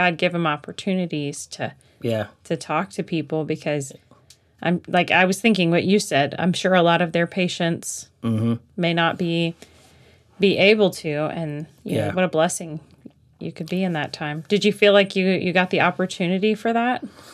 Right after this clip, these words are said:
Speaker 1: Like
Speaker 2: Um, I know I did one time, uh, 'cause a lot of times they were in and out. Um, I did get a chance to share my faith.
Speaker 1: Yeah.
Speaker 2: Um,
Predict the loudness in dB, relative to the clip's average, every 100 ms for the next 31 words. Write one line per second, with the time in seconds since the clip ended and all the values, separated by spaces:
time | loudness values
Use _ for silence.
0 | -20 -14 0 6 10 10 8 6 2 2
1 | 6 6 8 8 8 8 8 6 4 4
2 | 2 -2 -8 -6 -2 0 0 0 2 4
3 | 4 6 6 6 6 4 4 4 4 2
4 | 0 -6 _ -4 0 0 0 -2 -4 _
5 | _ _ _ _ -10 -6 2 4 6 4
6 | 4 0 0 0 2 2 0 -2 0 0
7 | -2 _ _ _ -16 -10 -8 -4 0 2
8 | 4 2 0 -2